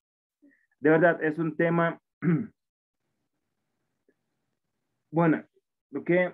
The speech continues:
me acuerdo que, ah, se contesta, yo sé que en portugués, por ejemplo, ¿no? Por ejemplo, "¿Eres maestro?". "Ah, sí soy",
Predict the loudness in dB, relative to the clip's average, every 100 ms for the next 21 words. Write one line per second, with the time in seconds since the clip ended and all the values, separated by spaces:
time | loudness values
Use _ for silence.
0 | -6 -4 -2 0 2 2 2 2 0 -2
1 | -6 -6 -4 -6 -10 _ -20 -20 _ _
2 | _ _ _ _ _ _ _ _ _ -2
3 | 0 2 2 2 0 0 0 -2 -4 -2
4 | -4 -4 -6 -2 0 2 0 -4 -14 -16
5 | -20 -20 -8 -4 -4 -8 _ _ _ -6
6 | -4 -2 -4 -4 0 0 0 -2 -2 0
7 | -2 0 -2 -2 _ _ _ _ _ -10
8 | -8 -6 -4 -6 -2 -2 -2 -4